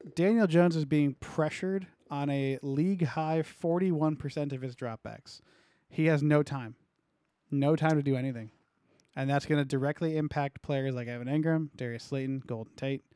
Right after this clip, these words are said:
uh, the running back situation. Like, aside from maybe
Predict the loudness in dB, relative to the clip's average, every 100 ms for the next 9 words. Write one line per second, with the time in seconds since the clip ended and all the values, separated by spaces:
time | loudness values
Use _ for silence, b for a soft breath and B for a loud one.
0 | b b b b -4 -2 -4 -6 -4 -4
1 | -2 -2 -2 -2 -6 -8 -6 -2 -2 -2
2 | -4 -4 b b b 0 2 2 -6 _
3 | _ 0 0 2 2 4 2 0 0 2
4 | 2 2 0 -2 -6